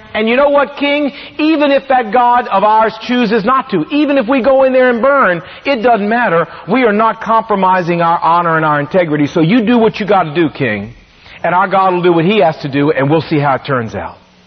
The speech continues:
And you know how the story worked, don't you? God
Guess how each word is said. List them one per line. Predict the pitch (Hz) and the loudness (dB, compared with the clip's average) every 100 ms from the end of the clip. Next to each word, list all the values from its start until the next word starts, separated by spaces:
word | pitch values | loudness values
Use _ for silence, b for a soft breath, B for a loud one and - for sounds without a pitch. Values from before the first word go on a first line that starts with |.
| - _ B B B B B B - - B B B - | -20 _ B B B B B B -20 -20 B B B -2
And | 147 | 0
you | 196 | 0
know | |
how | 170 170 | 0 -2
the | 156 | -2
story | 202 220 214 | 0 2 2
worked, | 170 185 - | 2 0 2
don't | 196 165 - | 0 -2 -8
you? | 101 - - | -14 -8 -2
God | 220 | -2